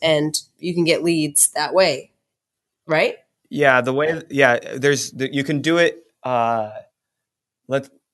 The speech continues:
Speaker 2: uh, let's say, let's, let's do it from a content promotion standpoint. I think that's the
Speaker 1: Okay.
Speaker 2: easiest way to think about it. So I cr-, I create a blog post and I write the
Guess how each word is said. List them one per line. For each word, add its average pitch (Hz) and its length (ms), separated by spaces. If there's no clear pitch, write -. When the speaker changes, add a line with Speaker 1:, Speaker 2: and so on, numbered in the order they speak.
Speaker 2:
uh, 135 180
let's 151 220
say, 170 200
let's, 160 260
let's 151 160
do 233 120
it 240 80
from 214 120
a 160 60
content 156 460
promotion 127 520
standpoint. 117 480
I 120 40
think 156 200
that's 143 240
the 196 100
Speaker 1:
Okay. 208 180
Speaker 2:
easiest 127 340
way 123 120
to 113 100
think 123 240
about 107 240
it. 104 140
So 139 480
I 135 100
cr-, 143 300
I 143 120
create 165 380
a 170 60
blog 135 380
post 113 480
and 117 500
I 117 120
write 127 380
the 117 360